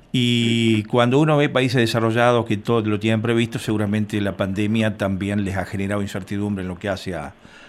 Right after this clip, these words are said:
a su calidad de vida, ¿no? Eh, la Argentina, el argentino es un ser especial porque está, digamos, este, conviviendo en materia de definiciones, fundamentalmente desde lo económico, lo productivo, en la incertidumbre.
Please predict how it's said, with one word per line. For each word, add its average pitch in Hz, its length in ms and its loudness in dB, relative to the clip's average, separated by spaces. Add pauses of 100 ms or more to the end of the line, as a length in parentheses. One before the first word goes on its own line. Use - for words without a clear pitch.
(200)
a 101 80 -4
su 101 180 -6
calidad 101 340 -2
de 98 120 -4
vida, 104 340 -2
¿no? 127 220 -6 (640)
Eh, 110 400 0 (260)
la 127 200 2
Argentina, 123 580 0
el 107 80 0
argentino 120 560 -2
es 127 120 -4
un 135 120 0
ser 143 180 0
especial 151 680 0
porque 101 260 -4
está, 117 280 2
digamos, 113 440 0
este, 90 340 -6
conviviendo 113 760 2
en 107 60 0
materia 104 520 0
de 85 200 -6 (340)
definiciones, 110 600 -2
fundamentalmente 104 580 -2
desde 101 140 -2
lo 95 80 -2
económico, 113 560 0
lo 98 100 -4
productivo, 104 440 -2
en 104 60 0
la 101 60 -2
incertidumbre. 95 580 -6